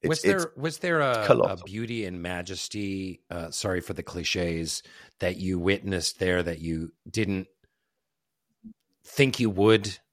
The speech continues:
Speaker 2: Uh, 'cause I can imagine you being just a thousand miles away from any other living human being, and it could be pretty humbling and overwhelming. Did you, did you see,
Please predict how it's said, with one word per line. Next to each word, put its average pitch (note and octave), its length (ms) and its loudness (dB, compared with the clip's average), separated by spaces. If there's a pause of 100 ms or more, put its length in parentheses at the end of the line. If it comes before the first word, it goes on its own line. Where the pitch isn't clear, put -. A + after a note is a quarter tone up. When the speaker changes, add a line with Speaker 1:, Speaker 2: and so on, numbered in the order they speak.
(140)
Speaker 2:
Uh, E2+ 380 -4 (100)
'cause - 440 -4
I G2+ 120 -6
can G2+ 200 -4
imagine G2 500 4
you F2+ 100 0
being F2+ 360 -2
just - 440 -6 (840)
a G#2+ 60 -6
thousand G#2 500 4
miles F2+ 500 4 (480)
away F#2 280 -2
from E2+ 220 -4
any F#2 240 -2
other F2 200 0
living F2 400 -2
human E2+ 500 -6
being, E2+ 520 -4 (100)
and D2+ 520 -6 (920)
it F2+ 220 -10
could D#2+ 100 -8
be F2 100 -2
pretty E2+ 600 -2
humbling E2+ 640 -4
and D#2+ 140 -10
overwhelming. D#2 720 -6
Did C#2+ 180 -12
you, D2 160 -14 (280)
did D#2 160 -16
you D#2 80 -10
see, E2+ 440 -8